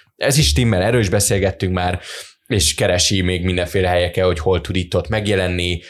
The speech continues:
Látjuk azt, hogy mindenféle országgyűl-, ö, országjárási megállókban van, hogy itt-ott megállapodik azzal, hogy itt egy-egy polgármester támogat, itt-ott gyűjti az aláírásokat.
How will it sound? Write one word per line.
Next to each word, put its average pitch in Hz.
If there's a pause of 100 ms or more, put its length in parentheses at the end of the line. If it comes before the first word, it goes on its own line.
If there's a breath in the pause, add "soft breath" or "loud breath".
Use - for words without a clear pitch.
Látjuk 90
azt, 92
hogy 92
mindenféle 90
országgyűl-, 90
ö, 107
országjárási 90 (180 loud breath)
megállókban 90
van, 92
hogy 90
itt-ott 82
megállapodik 87
azzal, 90
hogy 87
itt 87
egy-egy 85
polgármester 92
támogat, 123 (120)
itt-ott 98
gyűjti 92
az 90
aláírásokat. 101